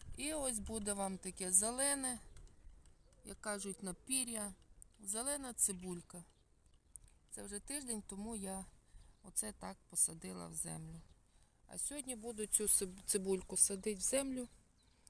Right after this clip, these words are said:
на зелене. І також буде тепленько за тиждень чи за два тижні. Буде вам зелена цибулька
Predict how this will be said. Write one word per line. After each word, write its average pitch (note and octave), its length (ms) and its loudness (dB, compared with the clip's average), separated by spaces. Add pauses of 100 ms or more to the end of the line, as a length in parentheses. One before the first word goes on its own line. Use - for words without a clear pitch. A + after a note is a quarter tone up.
(140)
на A3 140 0
зелене. G#3+ 580 4 (640)
І C4 100 -8
також G3+ 400 -4
буде F#3+ 300 -4
тепленько G3+ 640 -4
за F#3 160 6
тиждень G3 540 -2 (280)
чи F#3 120 -6
за F3 180 -2
два G3+ 240 -2
тижні. F#3+ 540 -10 (440)
Буде F#3+ 280 -10
вам F3+ 240 -6
зелена F#3 480 0
цибулька A3 640 2